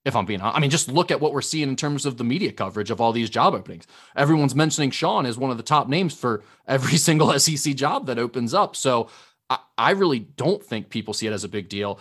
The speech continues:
And I know based on what I've heard in, in my conversations tonight that the Xavier donors that had been polled so far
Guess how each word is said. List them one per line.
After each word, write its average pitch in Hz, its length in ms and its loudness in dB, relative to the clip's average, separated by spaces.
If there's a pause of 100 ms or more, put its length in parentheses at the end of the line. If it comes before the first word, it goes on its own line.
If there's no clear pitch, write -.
(140)
And 131 160 0
I 123 100 0
know 147 260 6
based 127 320 -2
on 110 200 -2
what 110 320 -2
I've 110 320 0
heard 110 360 -4
in, 120 120 -8
in 117 160 -6
my 101 100 -4
conversations 110 760 -4
tonight 113 460 -4 (320)
that 107 360 -2 (400)
the 123 100 -6
Xavier 131 360 0
donors 120 360 -2
that 110 100 -2
had 107 80 -2
been 104 140 -4
polled 117 340 -6
so 117 200 0
far 127 420 0